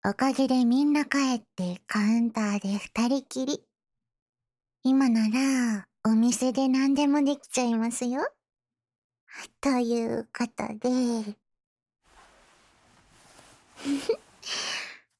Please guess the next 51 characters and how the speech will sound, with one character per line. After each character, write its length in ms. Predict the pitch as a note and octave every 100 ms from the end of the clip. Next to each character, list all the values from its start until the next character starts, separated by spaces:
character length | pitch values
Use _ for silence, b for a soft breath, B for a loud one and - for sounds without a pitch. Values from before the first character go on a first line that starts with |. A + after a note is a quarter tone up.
| _
半 380 | - B3+ F4 F#4
透 300 | G4 F#4+ F4
明 360 | F#4 F4 F4
バ 180 | D4+ E4
ニ 280 | D#4 B3+ A3
ー 20 |
っ 40 | _ -
て 180 | G#3 G3+
言 200 | G#3 G3+
う 20 |
ん 60 | F#3
で 140 | F3
す 100 | -
か？ 240 | - A3 F#4 - _ _ _ _ _ _ _ _ _ _ _ _
い 140 | C4 B3+
つ 140 | D4
も 100 | B3+
の 160 | G3 F#3
制 300 | - A#3 A3
服 200 | - A#3+
と 120 | A#3+
違 480 | A#3+ A#3+ A#3+ A#3+ A#3
う 80 | -
ク 160 | -
リ 160 | C#4+ E4
ア 80 | C#4+
で 100 | F#3
エ 200 | F3+ F#4
ッ 80 | F#4+
チ 180 | A4+
な 120 | G4 B3
バ 120 | A#3
ニ 260 | A#3+ B3
ー 40 | A3+
ガ 160 | C#4+
ー 40 | C4+
ル 120 | A#3+
が 180 | G#3+ G#3
見 160 | A3+
た 160 | G#3+ A#3
い 80 | A3
か 140 | G#3
な 100 | B3
っ 40 | F#4 G4+ G#4 _
て。 180 | C4 - _ _ _ _ _ _ _ _ _ -
<laughs> 580 | C4 A#3+ C4 E4 D4 A#3+ - B B B B B B G#3
ど 160 | C#4 C#4
う 20 |
で 140 | A3+ G#3+
す 100 | -
か？ 300 | A#3 A#3+